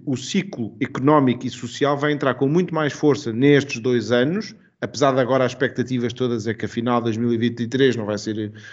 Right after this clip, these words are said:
um ano assim tão difícil, eh, mas, hum, eh, e que isso, é, é isso que vai fazer acelerar a realidade. Se o P S D não se afirma e se não fala ao país,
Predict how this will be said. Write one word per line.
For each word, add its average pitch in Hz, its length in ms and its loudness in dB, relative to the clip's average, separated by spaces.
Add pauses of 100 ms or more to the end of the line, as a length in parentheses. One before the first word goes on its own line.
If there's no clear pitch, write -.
(160)
um 127 120 4
ano 117 100 4
assim 110 220 -4
tão 113 120 -4
difícil, 202 560 2 (540)
eh, 151 540 6 (260)
mas, 185 560 4 (460)
hum, 170 840 2 (140)
eh, 156 320 4
e 165 160 0
que - 180 2
isso, - 320 2 (220)
é, 165 300 8
é 170 60 10
isso 196 220 6
que - 80 -8
vai 175 140 4
fazer 175 260 2
acelerar 170 480 4
a 160 400 2
realidade. 165 580 4 (200)
Se - 120 -4
o 135 40 -2
P 147 120 6
S 160 160 6
D 147 140 4
não 117 220 0
se 180 120 0
afirma 107 540 -2
e 110 60 -14
se - 100 -10
não 123 80 -2
fala 147 380 2
ao 170 180 6
país, 147 480 -2